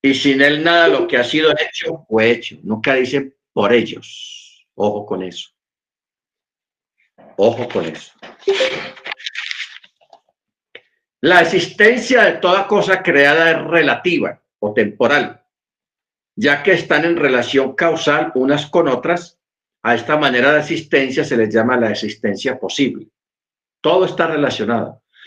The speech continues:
<coughs> Todo está relacionado.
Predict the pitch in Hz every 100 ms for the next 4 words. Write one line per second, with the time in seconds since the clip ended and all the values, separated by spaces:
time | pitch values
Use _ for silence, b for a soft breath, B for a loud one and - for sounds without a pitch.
0 | b b _ - - - - 254 262 -
1 | - - - _ _ _ _ _ _ _
2 | _ _ - _ _ _ _ _ _ _
3 | _ - 131 139 147 135 127 - 85 80
4 | -